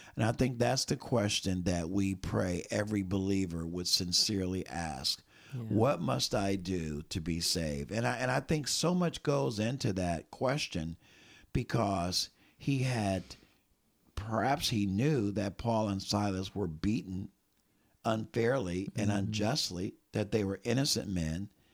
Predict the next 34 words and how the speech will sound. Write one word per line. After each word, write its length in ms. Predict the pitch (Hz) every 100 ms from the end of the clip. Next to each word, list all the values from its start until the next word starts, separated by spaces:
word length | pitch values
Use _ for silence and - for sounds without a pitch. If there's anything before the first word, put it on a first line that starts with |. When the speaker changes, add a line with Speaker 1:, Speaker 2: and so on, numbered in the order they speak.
| _ _ _
Speaker 1:
and 120 | 135 110
that 160 | 110
innocence 680 | 110 123 139 - 110 98 - -
was 200 | 101 95
probably 500 | - 113 120 110 95 73 98 101 -
verified 720 | 117 127 135 - 98 92 95
even 260 | 92 87
more 560 | 90 113 151 107 90 - -
Speaker 2:
Right. 420 | 127 110 104 101 -
Speaker 1:
by 200 | 117 107
their 240 | 98 95
singing 600 | 98 - 131 110 104 113 131
and 200 | 95 -
praising 540 | 113 104 110 107 98
God, 520 | 92 101 110 92 95 - _ _ _ _
uh, 200 | 101 90 -
in 160 | 120 113
their 160 | 104
cells, 480 | 98 - 117 120 98
rather 240 | 98 101 98
than 120 | 95
complaining 720 | 101 92 - 104 107 110 104
and 140 | 92 87
cursing 480 | 110 104 127 - 92
and 140 | 87
shouting 520 | - 104 104 120 117
and 140 | 92 87
yelling 420 | 92 95 123 120
and 160 | 80 -
calling 380 | 104 95 107
for 220 | 101 101 92
a 60 |
lawyer. 480 | 87 87 98 113 139 _ _ _ - _ _ -
Uh, 360 | 101 95 90